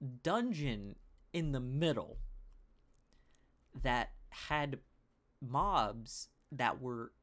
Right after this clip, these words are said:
for lower level people. And there was a quest line there too.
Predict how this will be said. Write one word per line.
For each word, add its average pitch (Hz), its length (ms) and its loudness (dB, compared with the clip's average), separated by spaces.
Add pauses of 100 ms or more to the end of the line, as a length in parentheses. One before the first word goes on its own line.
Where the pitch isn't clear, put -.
(140)
for 113 420 -2
lower 120 400 2
level 104 340 0
people. - 500 -6 (600)
And 123 120 -4
there 110 100 -4
was 107 160 -8
a 101 60 -6
quest - 680 -2 (120)
line 90 400 -2
there 92 300 -4
too. - 340 -4